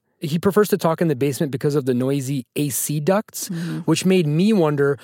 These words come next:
Speaker 1: why hasn't anybody, it's two thousand nineteen,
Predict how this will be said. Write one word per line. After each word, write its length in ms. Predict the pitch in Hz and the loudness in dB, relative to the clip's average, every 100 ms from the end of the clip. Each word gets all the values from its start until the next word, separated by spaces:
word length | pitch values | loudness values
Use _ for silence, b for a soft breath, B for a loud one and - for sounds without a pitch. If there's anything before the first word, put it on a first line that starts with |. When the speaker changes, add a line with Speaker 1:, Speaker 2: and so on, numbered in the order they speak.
| B B - | B B -8
Speaker 1:
why 480 | 139 170 214 359 | 0 0 2 0
hasn't 440 | 220 185 190 190 - - | 0 0 0 0 -2 -2
anybody, 580 | 151 175 143 131 123 | 0 2 2 2 0
it's 180 | 123 - | -2 -6
two 120 | - | -2
thousand 280 | 220 202 180 | 2 4 4
nineteen, 500 | 170 147 - 151 120 | 2 0 -2 -2 -2